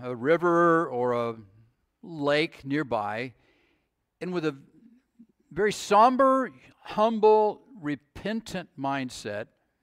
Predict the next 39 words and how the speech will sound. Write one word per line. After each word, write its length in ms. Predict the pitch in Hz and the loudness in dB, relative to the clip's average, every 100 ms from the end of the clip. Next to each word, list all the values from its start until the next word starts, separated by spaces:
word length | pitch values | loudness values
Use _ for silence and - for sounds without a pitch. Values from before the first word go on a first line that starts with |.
| _ _ _ _ _ _ _ _ _ _ _ | _ _ _ _ _ _ _ _ _ _ _
they'll 100 | 156 | -6
say 240 | 147 208 196 | -2 0 -2
a 60 | |
prayer, 680 | 190 - 196 147 101 92 - | -2 -8 -4 -2 -4 -10 -16
and 160 | - 160 | -10 -8
it's 140 | 165 | -8
based 480 | - 214 285 254 - - | -4 0 0 -2 -8 -6
on 320 | 151 143 139 | -4 -4 -8
M-, 220 | - 147 _ - | -16 -18 _ -14
Micah 720 | 131 143 214 262 151 127 123 | -6 0 0 -2 -4 -6 -8
seven, 580 | - - 165 160 143 127 | -16 -6 -4 -4 -6 -10
verse 280 | 123 120 - | -10 -12 -10
nineteen. 640 | 123 120 - - 117 87 120 139 | -10 -10 -14 -12 -12 -14 -20 -20
You 80 | 139 | -18
can 120 | 117 | -14
look 160 | 127 | -12
there 200 | - 117 | -8 -8
if 180 | 110 _ | -8 _
you 60 | 120 | -14
want 200 | 113 117 | -12 -14
to 60 | |
see 200 | - 110 | -16 -16
it. 220 | 110 131 127 - | -16 -18 -20 -10
This 160 | 180 185 | -8 -8
is 60 | 170 | -6
the 60 | |
way 140 | 160 143 | -2 -2
they 160 | 120 | -2
say 360 | 113 - 208 151 | -10 -6 -4 -4
it, 120 | 120 | -6
but 120 | 131 | -10
it's 160 | 127 _ _ - | -14 _ _ -14
almost 300 | 147 185 143 | -8 -4 -6
quoting 380 | - 175 160 147 | -6 -6 -4 -4
that 200 | 127 120 | -4 -6
verse, 300 | 107 101 87 | -8 -12 -10
Micah 280 | 131 151 156 | -6 -6 -6
seven 340 | 123 135 127 117 | -10 -10 -10 -10
nineteen. 540 | 113 110 120 101 92 | -12 -14 -16 -18 -20